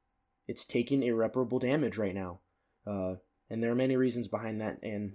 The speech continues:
there's not more than, there's, there's more than one culprit on that too, but that's not a good thing. That's not the point of science. Science is not, "Believe this,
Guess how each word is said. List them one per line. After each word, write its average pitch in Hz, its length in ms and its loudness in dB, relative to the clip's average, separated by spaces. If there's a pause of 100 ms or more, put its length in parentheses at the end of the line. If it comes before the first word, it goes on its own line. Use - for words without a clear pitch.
there's 123 180 4
not 131 200 4
more 123 180 4
than, 107 220 -2
there's, 127 220 2
there's 165 200 8
more 185 160 8
than 156 160 4
one 131 160 2
culprit 120 320 2
on 98 140 -2
that 98 160 -4
too, 110 220 0
but 95 240 -4 (420)
that's 151 180 6
not 175 180 8
a 147 40 10
good 135 180 6
thing. 113 140 0
That's 123 180 0
not 175 200 6
the 190 60 0
point 127 220 0
of - 80 -6
science. 110 520 -6 (180)
Science 151 400 6
is 139 160 4
not, 131 320 2 (460)
"Believe 139 400 8
this, 143 280 8